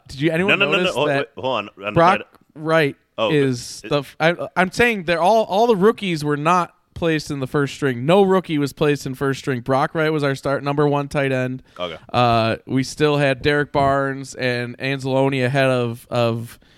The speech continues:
Speaker 1: uh,
Speaker 2: Campbell.
Speaker 1: Campbell and stuff. Like, no, uh, uh, you know, M-,
Speaker 2: Brian
Speaker 1: Montgomery
Speaker 2: Branch was
Speaker 1: was
Speaker 2: going
Speaker 1: the
Speaker 2: to the
Speaker 1: number one
Speaker 2: first
Speaker 1: running
Speaker 2: team.
Speaker 1: back. Uh, I don't think he was listed as the, the number one,
Speaker 2: Oh.
Speaker 1: though.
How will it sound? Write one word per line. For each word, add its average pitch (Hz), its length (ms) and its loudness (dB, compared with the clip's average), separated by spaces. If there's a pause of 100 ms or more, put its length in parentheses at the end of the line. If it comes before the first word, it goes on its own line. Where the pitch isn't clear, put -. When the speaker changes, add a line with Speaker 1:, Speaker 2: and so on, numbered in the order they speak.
(220)
Speaker 1:
uh, 113 540 2
Speaker 2:
Campbell. - 60 -8
Speaker 1:
Campbell 147 540 2
and 143 100 -2
stuff. 139 300 2
Like, 127 180 2
no, 180 480 6
uh, 165 260 -2 (100)
uh, 127 320 2 (280)
you 139 120 -4
know, 117 320 -6 (520)
M-, 131 200 -12 (200)
Speaker 2:
Brian 123 100 -10
Speaker 1:
Montgomery 127 280 2
Speaker 2:
Branch 139 240 2
was 139 60 2
Speaker 1:
was - 0 -
Speaker 2:
going 135 80 2
Speaker 1:
the - 60 -2
Speaker 2:
to - 20 -2
the 147 60 0
Speaker 1:
number 139 180 -2
one 135 140 0
Speaker 2:
first 131 60 -2
Speaker 1:
running 139 220 0
Speaker 2:
team. 143 40 -8
Speaker 1:
back. 139 300 -4 (960)
Uh, 151 320 0
I 147 100 -4
don't 180 180 -4
think 180 100 -8
he 165 80 -8
was 123 120 -10
listed 160 420 -4
as 127 460 -10 (200)
the, 123 240 -8
the 127 120 0
number 123 260 0
one, 123 240 2
Speaker 2:
Oh. 123 40 -6
Speaker 1:
though. 120 320 -2